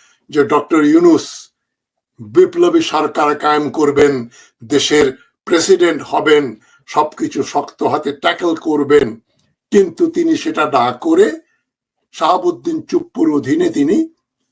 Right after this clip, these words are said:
প্রধান উপদেষ্টা হয়েছেন। কেন প্রধান উপদেষ্টা হলেন, কিসের উপদেষ্টা হলেন,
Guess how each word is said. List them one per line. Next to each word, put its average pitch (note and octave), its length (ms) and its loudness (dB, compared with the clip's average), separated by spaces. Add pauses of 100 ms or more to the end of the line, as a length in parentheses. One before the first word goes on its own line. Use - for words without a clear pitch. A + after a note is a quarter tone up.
(440)
প্রধান G#3+ 320 2
উপদেষ্টা B2 560 -8
হয়েছেন। A2 400 -10 (520)
কেন G#3+ 280 2
প্রধান A3+ 320 0
উপদেষ্টা G#3+ 520 -4
হলেন, G3+ 360 2 (440)
কিসের A#3 380 0
উপদেষ্টা G#3 600 0
হলেন, G3 340 2